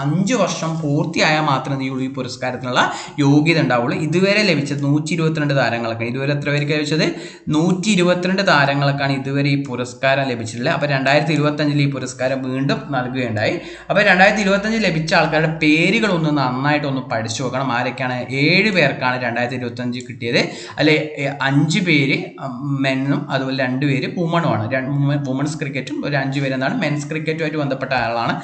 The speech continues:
അപ്പോൾ ഈ പറഞ്ഞ പേരുകൾ നോക്കുക. ഒന്ന് എന്താണ്? ഇത് ഇമ്പോർട്ടന്റ് ആണ്. എം എസ് ധോണിയാണ്, ഇന്ത്യൻ ക്യാപ്റ്റൻ ആയിട്ടുള്ള എം എസ് ധോണി. അദ്ദേഹം രണ്ടായിരത്തി പത്തൊമ്പതിലാണ്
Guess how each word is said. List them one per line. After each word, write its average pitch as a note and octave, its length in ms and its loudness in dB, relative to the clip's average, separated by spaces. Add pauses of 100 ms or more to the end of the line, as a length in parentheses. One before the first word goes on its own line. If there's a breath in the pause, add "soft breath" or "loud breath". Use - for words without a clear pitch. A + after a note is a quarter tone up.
(180 loud breath)
അപ്പോൾ F#3+ 140 0
ഈ - 80 0
പറഞ്ഞ A3 140 6 (100)
പേരുകൾ G3+ 380 6
നോക്കുക. D3+ 240 4
ഒന്ന് G#3+ 160 4
എന്താണ്? D3 320 4
ഇത് D#3+ 160 2
ഇമ്പോർട്ടന്റ് E3 600 2
ആണ്. C3+ 140 4 (240)
എം C#3 100 2 (180)
എസ് D#3+ 160 -2 (100)
ധോണിയാണ്, B2+ 640 -2
ഇന്ത്യൻ C#3+ 280 0
ക്യാപ്റ്റൻ C3 300 -2
ആയിട്ടുള്ള B2+ 280 -2
എം B2+ 140 0
എസ് A#2+ 100 -6
ധോണി. B2 160 -6
അദ്ദേഹം D3 200 -2 (400 loud breath)
രണ്ടായിരത്തി F3+ 580 6
പത്തൊമ്പതിലാണ് D#3+ 680 0